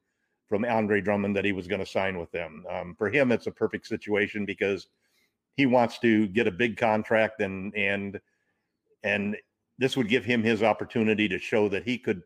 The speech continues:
be an impact player. He could play for a championship caliber team. He could start for a championship caliber team and be in the playoffs and hopefully win a championship with a championship team. So I think that he's the primary source. And I think that if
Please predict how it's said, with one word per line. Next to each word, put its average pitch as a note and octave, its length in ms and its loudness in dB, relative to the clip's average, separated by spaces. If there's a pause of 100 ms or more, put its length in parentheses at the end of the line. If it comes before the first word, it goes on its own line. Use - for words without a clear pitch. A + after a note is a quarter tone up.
(140)
be A2+ 260 0
an G#2 140 -2
impact A#2 500 -2
player. G#2+ 420 2 (280)
He F#2+ 100 -4
could F#2+ 200 -6
play A2+ 200 2
for G#2 220 0
a F2+ 80 0
championship A2 580 -4
caliber A2 400 0
team. G#2+ 520 -2 (320)
He G2 80 -6
could D2+ 180 -10
start C3 480 0
for A2+ 120 0
a G#2 60 0
championship G#2+ 540 -4
caliber G#2 380 -2
team G#2+ 440 -4 (420)
and C3 380 2 (300)
be A#2+ 140 2
in B2+ 100 4
the A#2+ 60 2
playoffs A#2 560 2
and G2+ 180 -2
hopefully A#2 360 -2
win A2 180 0
a G#2+ 40 -2
championship G#2+ 720 -4
with F2+ 160 -10
a E2 60 -6
championship E2+ 600 -10
team. D#2+ 280 -16 (540)
So A2 180 0
I A2+ 60 2
think C3 180 2
that A2 140 0
he's C3+ 240 4
the A#2+ 80 -4
primary B2 500 2
source. B2+ 360 0
And A#2+ 100 0
I A#2 80 0
think B2+ 220 -2
that A#2 120 -2
if A#2+ 140 -2